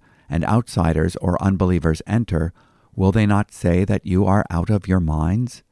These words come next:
But if all prophesy, and an unbeliever or outsider enters, he is convicted by all,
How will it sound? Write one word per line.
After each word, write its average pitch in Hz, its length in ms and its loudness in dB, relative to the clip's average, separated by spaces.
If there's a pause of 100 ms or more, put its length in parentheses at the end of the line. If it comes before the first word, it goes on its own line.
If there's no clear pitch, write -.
(460)
But 82 140 -2
if 98 140 2
all 110 140 6
prophesy, 104 840 -2 (240)
and 87 180 0
an 82 100 0
unbeliever 90 600 2
or 87 260 0
outsider 90 540 0
enters, 85 480 -2 (300)
he 90 160 -2
is 80 100 -4
convicted 101 560 -2
by 104 220 0
all, 107 440 -2